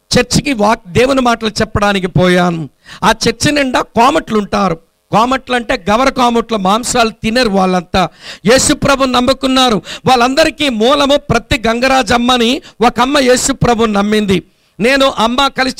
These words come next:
చాలా స్థలాల్లో దేవుని మాటలు చెప్పేదానికి పోయేవాళ్ళం. సరే, ఆమెకు ఏడుగురు కొడుకులు, ఇద్దరు కూతుర్లు అన్నట్టు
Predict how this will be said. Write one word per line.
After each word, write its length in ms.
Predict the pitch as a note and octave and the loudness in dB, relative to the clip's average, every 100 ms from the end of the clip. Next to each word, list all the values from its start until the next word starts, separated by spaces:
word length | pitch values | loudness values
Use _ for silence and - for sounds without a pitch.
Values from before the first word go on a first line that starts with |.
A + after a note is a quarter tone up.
| B3+ | 0
చాలా 180 | D#4 | 2
స్థలాల్లో 500 | E4 - D#4 D4+ D4 | 0 0 0 2 0
దేవుని 360 | C#4 A3 B3+ C4 | 0 0 -2 -2
మాటలు 300 | B3+ A#3+ A#3+ | -2 -4 -6
చెప్పేదానికి 720 | - A3+ - B3 A#3+ A#3 A3 | -6 -6 -4 -2 0 -2 -4
పోయేవాళ్ళం. 840 | A3+ G#3 A3 G#3+ G3+ F#3+ G3 D#4 - - - | -4 0 2 4 2 2 2 0 -2 -10 -8
సరే, 200 | - D#4+ | 0 0
ఆమెకు 520 | D#4 A3+ C4+ D4+ D4+ D4+ | 0 2 0 0 -2 -2
ఏడుగురు 600 | G#3+ B3 C#4 C#4 B3+ B3 | 2 4 4 2 2 2
కొడుకులు, 560 | B3+ B3+ C4 C4+ A#3 - _ - | 2 2 2 2 2 -2 _ -6
ఇద్దరు 540 | G#3 F3 A#3+ A#3+ A#3+ | -6 -2 -2 2 2
కూతుర్లు 560 | A#3 - A3 G#3+ G#3 G3+ | 0 0 0 2 0 0
అన్నట్టు 480 | G3 G3+ G3 G3+ | 0 -2 0 0